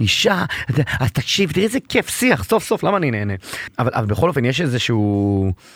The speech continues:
איזה הבנה, איזושהי, לא יודע, מעריכים אותך יותר, כי את אישה,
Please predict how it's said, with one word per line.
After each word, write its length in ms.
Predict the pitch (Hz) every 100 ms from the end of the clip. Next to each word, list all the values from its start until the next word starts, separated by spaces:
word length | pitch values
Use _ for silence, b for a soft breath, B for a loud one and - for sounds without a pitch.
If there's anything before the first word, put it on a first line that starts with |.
| B B B
איזה 420 | 95 127 104 117
הבנה, 1080 | 110 107 82 104 120 143 139 135 131 123 113 98
איזושהי, 1000 | 120 110 127 - 123 123 123 120 120 113 B B B B
לא 120 | 139
יודע, 280 | 170 156 147 131 127 120 120 117
מעריכים 760 | 143 139 131 131 107 104 196
אותך 360 | 190 190 - -
יותר, 500 | 147 147 - 196 196 -
כי 180 | - 196
את 100 | -
אישה, 260 | 170 -